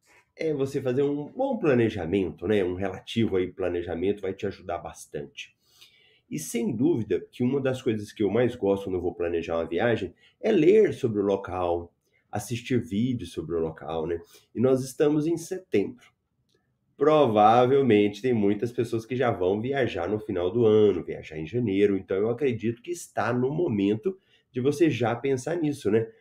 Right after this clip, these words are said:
Pra onde você vai, o que você vai fazer. E pra quem gosta de praia, tem um local muito bom, disse aí, que eu tá, tá aqui na minha agenda pra viajar.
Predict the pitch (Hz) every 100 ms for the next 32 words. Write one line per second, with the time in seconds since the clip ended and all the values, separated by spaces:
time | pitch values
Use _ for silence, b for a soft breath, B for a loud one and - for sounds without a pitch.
0 | B - 101 98 90 92 165 151 101 107
1 | 90 85 78 82 - 73 76 123 117 92
2 | - _ _ _ _ _ _ _ - 233
3 | 254 247 147 120 120 107 92 90 101 101
4 | 131 95 87 87 90 98 - _ _ 170
5 | 175 196 165 131 107 - 95 101 107 113
6 | 123 127 151 156 139 92 87 107 92 92
7 | 92 87 87 90 - 113 92 104 - -
8 | _ _ 123 123 139 139 123 123 160 151
9 | 90 95 131 139 - 95 92 85 82 90
10 | -